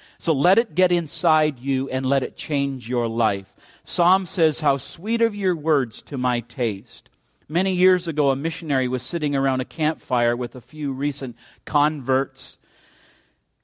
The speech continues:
And the missionary was asking about how their day had gone, and one man was visibly upset about something, and so he said, the missionary said, "What's, what's wrong?" And he said, "Well, my,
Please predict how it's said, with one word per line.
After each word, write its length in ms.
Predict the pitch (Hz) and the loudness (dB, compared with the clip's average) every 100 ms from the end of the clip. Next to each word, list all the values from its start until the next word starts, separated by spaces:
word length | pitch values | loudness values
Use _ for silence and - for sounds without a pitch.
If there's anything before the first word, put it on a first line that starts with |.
| _ | _
And 120 | 156 | 0
the 60 | 165 | 2
missionary 460 | 185 196 185 175 165 | 0 0 0 2 2
was 160 | 147 | 2
asking 440 | 147 151 - 165 151 | 2 2 -2 -2 2
about 160 | 139 | 2
how 280 | 139 139 139 | 2 2 2
their 120 | 135 | 0
day 280 | 127 131 131 | 0 0 2
had 200 | 131 110 | 0 -2
gone, 400 | 117 113 131 143 | -2 2 2 2
and 220 | 113 113 | 0 0
one 220 | 127 135 | -2 0
man 260 | 131 131 139 | 0 0 0
was 200 | 117 107 | -4 -6
visibly 580 | 117 120 127 113 120 123 | -6 -6 -8 -4 0 2
upset 400 | - - 139 143 | 0 -2 0 0
about 240 | 127 127 | 0 -2
something, 500 | - 135 - 151 143 | -2 -4 -4 -4 -4
and 120 | 120 | -4
so 240 | - 139 120 | -4 -2 -2
he 120 | 123 | -4
said, 460 | - 143 135 120 120 - | -4 -2 -2 -4 -16 -16
the 80 | 123 | -12
missionary 340 | 127 - 131 | -10 -10 -10
said, 240 | 117 135 120 | -8 -8 -6
"What's, 300 | 135 - - | -6 -8 -16
what's 260 | 127 117 | -14 -12
wrong?" 400 | 123 127 143 165 | -2 0 2 0
And 80 | 123 | -2
he 60 | 117 | -4
said, 200 | 143 120 | -6 -2
"Well, 220 | 131 123 | 0 0
my, 320 | 127 127 123 | 0 -2 -2